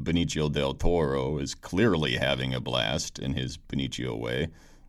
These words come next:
And, uh, correct me if I'm wrong, but that's, this is pretty much his breakout. Um,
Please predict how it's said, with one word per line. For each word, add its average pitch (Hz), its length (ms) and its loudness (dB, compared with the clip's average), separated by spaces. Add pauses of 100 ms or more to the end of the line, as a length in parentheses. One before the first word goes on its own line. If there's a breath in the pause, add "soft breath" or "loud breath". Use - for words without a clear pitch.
(120)
And, 107 360 4
uh, 104 140 0 (340)
correct 156 220 -2
me 104 100 2
if 76 80 0
I'm 71 140 2
wrong, 101 280 6
but 87 80 2
that's, 101 180 0 (220)
this - 160 -6
is - 80 -8
pretty 80 200 -2
much 73 160 0
his 69 120 -6
breakout. 64 600 0 (580 soft breath)
Um, 62 360 -4